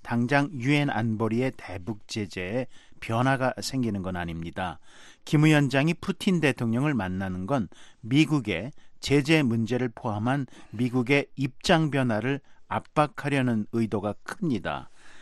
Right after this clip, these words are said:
미, 미국과의 비핵화 협상 말고도 다른 선택이 있다는 점을 과시하려는 것이라는 분석입니다.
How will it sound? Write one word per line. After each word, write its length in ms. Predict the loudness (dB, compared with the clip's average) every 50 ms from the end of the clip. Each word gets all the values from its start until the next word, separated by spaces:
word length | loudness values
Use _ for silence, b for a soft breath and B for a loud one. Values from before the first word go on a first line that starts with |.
| b b b
미, 200 | -2 0 0 0 0
미국과의 640 | 0 0 0 2 2 0 -2 0 2 2 4 4 2 0
비핵화 460 | -2 0 2 2 0 0 -4 -6 -4
협상 460 | -4 -4 -4 -2 0 0 0 0 0
말고도 640 | 0 -2 -2 -2 0 2 2 2 2 -2 -6 -6 -8 -10 b b b b b b
다른 480 | -12 -8 -4 -2 0 2 2 2 2 2
선택이 600 | 0 -2 -2 -2 -2 -2 -4 -4 -2 -2 -4 -2
있다는 460 | -2 -6 -4 -2 -2 0 0 0 0 -2
점을 360 | -2 -4 -2 -2 -2 -4 -6 b b b b b b
과시하려는 1000 | b -6 0 0 0 0 0 -2 -4 -2 -2 -2 -2 0 -2 -2 -2 -4 -6 -6
것이라는 560 | -6 -6 -8 -6 -8 -8 -8 -8 -8 -10 -10 -10
분석입니다. 800 | -6 -4 -4 -4 -4 -6 -8 -8 -10 -12 -12 -12 -12 -12 -12 -12